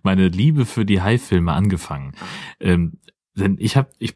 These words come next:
war irgendwie in der Videothek und war ziellos auf der Suche nach irgendwas und sah dieses Kleinod im, im Regal stehen. Und damals, ich muss sagen, ich war einfach zu geizig,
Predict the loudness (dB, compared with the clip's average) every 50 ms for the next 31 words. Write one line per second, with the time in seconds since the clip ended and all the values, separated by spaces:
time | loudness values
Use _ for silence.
0 | _ -4 -2 0 0 0 -2 -2 -2 -2 -2 -2 -2 -4 -2 -2 -2 -2 0 2
1 | 0 0 2 0 0 0 2 4 4 4 2 2 -2 -2 0 2 2 2 2 0
2 | 0 -4 -2 -2 -2 0 0 2 2 2 2 2 0 0 -2 -2 0 0 -2 0
3 | -2 -2 0 0 0 0 0 -2 -2 0 0 -2 -2 -4 -4 -4 -2 0 0 0
4 | -2 -2 -4 -4 -4 -6 -8 -14 -18 -18 -18 -18 -20 -6 -2 0 2 2 2 0
5 | -2 -6 -12 _ _ -4 -4 -2 -2 -2 -2 0 0 0 0 0 -2 -2 0 0
6 | 0 0 0 -4 -10 -18 -12 -4 -2 0 0 2 2 2 2 0 -2 -6 -6 -4
7 | 0 2 4 4 4 2 0 0 0 -2 -2 -2 -2 -2 0 -2 -2 -2 -4 -2
8 | -4 -6 -4 -2 -2 0 0 -2 -2 -2 -2 -4 -4 -6 -10